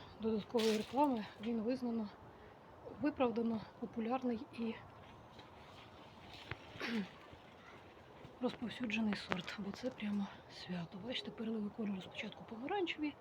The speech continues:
серединки, а потім вони такі стають кремові рожевіші.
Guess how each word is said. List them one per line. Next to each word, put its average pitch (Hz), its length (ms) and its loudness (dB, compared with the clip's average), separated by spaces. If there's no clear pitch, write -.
серединки, 247 460 4
а 277 140 0
потім 285 200 -2
вони 220 120 0
такі - 260 -10
стають 196 320 -6
кремові 208 420 -4
рожевіші. 170 520 -2